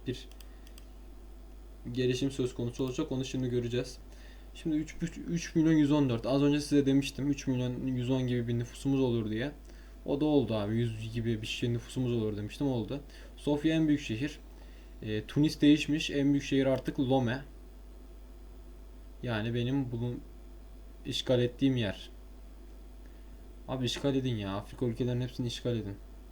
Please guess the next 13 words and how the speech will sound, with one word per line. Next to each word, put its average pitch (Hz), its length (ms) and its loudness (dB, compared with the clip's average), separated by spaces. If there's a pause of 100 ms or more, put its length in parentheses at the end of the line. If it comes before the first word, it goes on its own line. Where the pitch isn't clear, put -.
(960)
Ondan 123 300 -2
sonra 139 260 2
yetmiş 135 300 0
sekizli 135 360 0
bir 143 60 8
istikrar. 127 580 0
Bunu 131 160 4 (520)
bir 135 80 0
tur 139 140 2
geçince 131 420 2
artacaktır. 127 800 0 (840)
Artmıyor 123 400 -2
lan. 113 120 -4